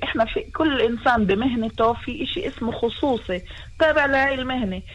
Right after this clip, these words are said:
يعني انت بتروحيش عند الدكتور بتقولي له: "أنا بديش آخد هذا الدواء، أعطيني دواء تاني".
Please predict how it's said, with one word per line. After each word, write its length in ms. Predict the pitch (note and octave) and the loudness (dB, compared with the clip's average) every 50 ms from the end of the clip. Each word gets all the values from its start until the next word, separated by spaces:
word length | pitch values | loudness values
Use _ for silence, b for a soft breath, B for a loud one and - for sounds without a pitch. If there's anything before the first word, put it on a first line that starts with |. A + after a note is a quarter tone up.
| B B B | B B B
يعني 220 | - F#3+ G3+ F#3+ | -4 -2 -2 -2
انت 120 | C4+ C#4 C#4 | -2 -2 -4
بتروحيش 440 | B3+ B3 - B3+ B3+ D#4 D#4 D4+ C4 | -4 -4 -2 -2 0 0 0 0 0
عند 160 | B3+ B3+ A#3+ | -2 -2 -2
الدكتور 440 | A#3+ G#3 G3+ A3+ A3 - B3+ A#3 A3 | -2 0 -2 -2 0 2 2 2 2
بتقولي 380 | G#3+ G3+ - - A3+ B3 A#3 | 0 -2 -2 -2 0 2 2
له: 180 | A3 G#3+ A3 G#3+ B B B B B B B B - | 2 2 2 0 B B B B B B B B 0
"أنا 280 | A#3 B3+ B3 A#3+ B3 B3+ | 2 4 4 4 4 2
بديش 400 | A#3 A#3 G3+ F#3+ A#3 B3 - - | 0 -2 -4 -2 -4 -2 -2 0
آخد 360 | - A#3+ A3+ - A3 G#3 A3 | 0 0 0 0 -2 -2 -2
هذا 160 | G#3+ G3+ G3+ | -4 -4 -4
الدواء، 360 | F#3+ F#3+ F#3 G#3+ A#3 B3+ C4 | -2 0 2 2 4 4 4
أعطيني 480 | C#4 B3 F3+ F#3 G3+ - A#3 A#3 A3 G#3+ | 4 4 2 2 0 -2 -2 -2 -2 0
دواء 280 | G3+ G#3 G3 G3 F#3+ | 2 2 4 4 2
تاني". 440 | F#3+ F#3 G3 F#3+ F3+ E3+ D#3+ E3 F3+ | 0 0 -2 -2 -2 -2 -4 -6 -10